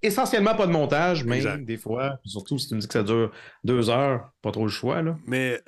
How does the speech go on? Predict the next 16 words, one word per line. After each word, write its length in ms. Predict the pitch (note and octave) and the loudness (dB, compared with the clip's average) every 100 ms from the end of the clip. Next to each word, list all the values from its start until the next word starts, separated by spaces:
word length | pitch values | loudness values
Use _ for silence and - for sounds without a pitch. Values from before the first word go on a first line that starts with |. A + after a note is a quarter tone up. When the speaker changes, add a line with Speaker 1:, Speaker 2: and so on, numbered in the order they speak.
| - B2 | -10 -2
Speaker 2:
Laurent, 260 | C3 G#3 | 2 2
qu'arrive-t-il ? 840 | - E3+ G3+ - A#3 C#4+ D3 A#2+ A2 | 2 2 2 2 2 4 4 2 -2
Parce 120 | A#2+ | -2
que 100 | D#3 | 2
quand, 180 | E3 C#3+ | 2 2
quand 100 | E3+ | 2
les 140 | G3 | 4
gens 180 | A#2+ E3+ | 4 2
s'assoyaient 400 | - A#2+ A#2+ B2 | 0 0 2 2
sur 200 | D#3 A#2+ | 2 0
le 120 | G#2 | -2
banc, 260 | G2+ A2 D#3 | -2 0 0
ça 140 | - | 0
allumait 280 | G2+ A2 B2 | -2 0 0
une 100 | C#3 | 0
lumière. 400 | A2+ G#2+ C3+ D#3 | 0 0 -2 -4